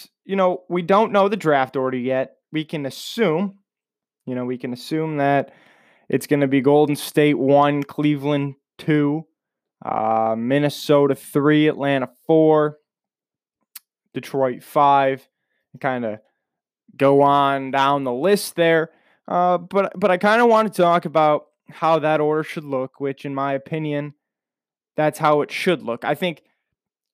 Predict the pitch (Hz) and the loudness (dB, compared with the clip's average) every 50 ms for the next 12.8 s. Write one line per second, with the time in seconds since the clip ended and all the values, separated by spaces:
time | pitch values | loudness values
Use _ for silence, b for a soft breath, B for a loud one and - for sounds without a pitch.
0 | _ - 165 165 165 160 160 160 156 139 156 151 _ - 160 160 156 151 147 - | _ -4 -2 -2 0 -2 -2 -2 -4 -8 -12 -16 _ -6 -2 0 2 2 2 2
1 | 147 151 - 165 165 170 170 160 147 160 156 - 165 160 165 160 - 165 151 143 | 0 -2 0 -2 0 0 -2 -2 -2 -4 -2 0 0 0 0 0 -2 -6 -4 0
2 | 147 147 139 - - _ _ _ _ _ _ _ _ 151 151 - 151 151 151 151 | 0 0 0 -2 -6 _ _ _ _ _ _ _ _ -2 2 4 4 6 6 4
3 | 151 - - 143 135 135 135 135 135 135 135 127 135 139 143 143 139 131 123 139 | 4 0 -4 -4 -4 -2 -2 -2 -2 -2 -2 -2 -2 -2 -2 -2 -4 -6 -6 -4
4 | 135 139 143 - - - 135 131 131 - - 135 127 131 - _ _ _ _ _ | -2 0 -2 -2 -2 -6 -6 -4 -6 -6 -10 -12 -12 -12 -16 _ _ _ _ _
5 | _ _ _ _ _ 135 143 139 127 123 - 139 - - - 202 170 139 123 123 | _ _ _ _ _ -2 -2 -2 -2 -6 -10 -10 -6 0 2 2 2 2 2 2
6 | 143 143 139 135 - _ _ _ _ _ _ _ _ _ - 220 247 208 190 180 | 0 0 0 0 -4 _ _ _ _ _ _ _ _ _ 0 2 4 4 4 4
7 | 202 208 190 165 - - - 190 196 208 196 175 180 185 - 165 170 170 175 156 | 4 4 4 2 0 -2 -2 0 0 0 -2 -2 -4 -4 -4 -2 0 0 0 0
8 | 143 156 156 156 147 143 131 127 120 117 - - - 117 - _ _ - 151 196 | 0 -2 -2 -2 -2 -4 -6 -6 -8 -12 -10 -8 -8 -8 -10 _ _ -2 0 0
9 | 202 - 214 185 165 - 147 147 147 143 143 147 139 139 135 135 139 139 135 135 | 0 -2 -4 -6 -4 -4 -2 -2 -2 0 -2 -2 -2 -2 0 2 2 2 2 0
10 | 131 131 131 135 139 135 127 123 - - 151 156 147 139 - - 139 131 127 _ | -2 -4 -4 -4 -4 -4 -6 -6 -4 0 0 2 0 0 -2 -6 -8 -8 -8 _
11 | _ _ _ _ _ _ _ - - - 151 175 190 180 156 156 160 170 165 147 | _ _ _ _ _ _ _ -16 -14 -2 2 2 4 4 6 6 6 6 4 2
12 | - 147 143 127 117 127 135 139 147 151 151 147 - - _ | 0 -6 -8 -8 -4 -2 0 2 2 2 0 -2 -4 -8 _